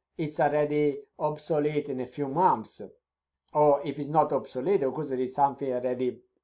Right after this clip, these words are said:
much, much more powerful. Therefore, even if you s-, decide to spend, uh, three thousand dollars in the best computer now, and then you go to buy this computer now, in, uh, two or three months, those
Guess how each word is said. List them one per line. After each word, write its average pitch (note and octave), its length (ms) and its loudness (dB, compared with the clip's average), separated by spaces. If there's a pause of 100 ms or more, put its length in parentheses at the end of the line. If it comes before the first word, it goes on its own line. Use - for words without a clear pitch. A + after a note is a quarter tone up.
(880)
much, D3 340 0
much C3+ 320 -6
more B2 220 -6
powerful. C3+ 580 0 (500)
Therefore, F#3 420 6
even A3 200 6
if D3+ 120 2
you D3+ 120 2
s-, - 180 -10 (120)
decide G3+ 460 6
to D3 80 -4
spend, D3 320 0
uh, C3+ 120 0 (460)
three F#3+ 200 4
thousand D#3 420 8
dollars D#3+ 340 10
in C3+ 80 -4
the C3 80 -2
best F3 420 6
computer C3 440 -2
now, E3+ 600 4 (640)
and D3 200 -2
then D#3 100 -2
you C#3+ 60 0
go B2+ 160 -2
to - 140 -12
buy F#3 240 8
this C3+ 180 -4
computer A2+ 380 -6
now, A#2 360 -6 (400)
in, G3 340 0
uh, E3 280 6 (160)
two G#3 160 -2
or G3+ 160 4
three C#3+ 140 -4
months, E3 580 2
those C#3+ 520 -4